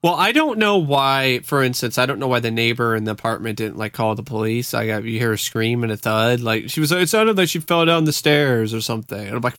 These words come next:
<laughs> she tripped over something and she goes,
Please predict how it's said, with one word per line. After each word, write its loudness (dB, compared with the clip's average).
<laughs> -10
she -2
tripped 0
over 4
something 4
and 4
she 2
goes, 2